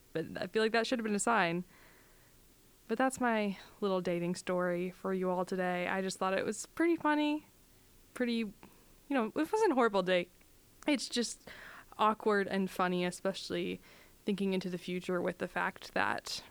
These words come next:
I no longer like men. So that's all I have for you today.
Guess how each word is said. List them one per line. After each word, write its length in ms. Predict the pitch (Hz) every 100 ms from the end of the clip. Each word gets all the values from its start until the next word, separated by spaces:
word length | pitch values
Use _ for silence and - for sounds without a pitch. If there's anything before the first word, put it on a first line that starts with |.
| - - - - -
I 140 | 190
no 160 | 196 196
longer 380 | 196 202 196 202
like 220 | 196 190
men. 340 | 214 233 180 - - - - - - -
So 400 | - 185 180 175 - - -
that's 200 | 208 -
all 60 | 220
I 60 |
have 180 | 202 190
for 80 | 202
you 80 | 196
today. 480 | 190 190 185 190